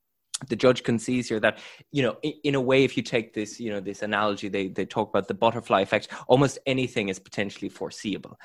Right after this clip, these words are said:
You know, it, it's, it's the, the kind of chaos theory. If a butterfly flaps its wings and this causes a slight gust of wind, potentially everything could be attributed to that butterfly's action. So there has to be this, this kind of underlying thread of, of reasonableness,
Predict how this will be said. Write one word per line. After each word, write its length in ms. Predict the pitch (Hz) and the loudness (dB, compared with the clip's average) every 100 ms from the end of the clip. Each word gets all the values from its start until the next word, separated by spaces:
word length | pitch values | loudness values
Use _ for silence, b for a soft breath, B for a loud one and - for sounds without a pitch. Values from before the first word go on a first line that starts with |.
| b b | b b
You 100 | 107 | 0
know, 140 | 95 | 2
it, 160 | 90 92 | 2 0
it's, 440 | 107 92 101 - - | 0 0 -4 -6 -8
it's 240 | - - | -8 -8
the, 340 | - 101 110 120 | -2 -2 -2 -6
the 140 | 110 | -6
kind 180 | - 110 | -6 -8
of 100 | - | -6
chaos 480 | - 120 104 104 - | -2 2 2 0 -6
theory. 300 | 104 98 95 | -2 -2 -2
If 100 | 113 | -2
a 40 | |
butterfly 400 | 117 113 - 101 | 0 0 0 -2
flaps 400 | - 110 98 - | 0 -4 -4 -10
its 160 | 104 - | -12 -2
wings 360 | 104 98 95 - B - | 0 0 -4 -10 B 0
and 100 | 107 | 0
this 160 | 104 | 0
causes 260 | - 104 104 | -2 -2 -2
a 120 | 95 | -4
slight 240 | 98 98 | -2 -2
gust 240 | - 98 - | -2 -4 -4
of 80 | 98 | -4
wind, 180 | 101 | -4
potentially 540 | - - 120 110 120 - | -4 -2 -2 -2 -4 0
everything 380 | 123 110 113 101 | 0 0 -4 -4
could 120 | 104 | -2
be 80 | 101 | -2
attributed 560 | - 110 104 - 95 - b b _ - | -2 -2 -2 -4 -6 -8 b b _ 0
to 80 | 123 | 4
that 260 | 107 107 | 4 4
butterfly's 520 | 113 107 - 90 90 | 2 2 0 -2 -2
action. 420 | - 104 - 90 92 | 0 -2 -4 -8 -4
So 120 | 107 | 0
there 100 | 107 | 2
has 260 | 131 127 - | 4 2 -2
to 80 | 120 | -2
be 120 | 104 | 0
this, 240 | 98 - B B | 0 -4 B B
this 160 | - 104 | -4 0
kind 200 | 104 98 | 4 4
of 80 | 98 - | 2 4
underlying 720 | 139 131 117 110 107 98 95 95 b _ - | 6 8 6 6 6 4 2 -4 b _ -4
thread 340 | - 107 98 - | 6 6 6 2
of, 180 | 104 95 - | 0 0 -2
of 180 | 98 | -2
reasonableness, 600 | 107 113 113 101 98 - | 0 0 2 0 0 -4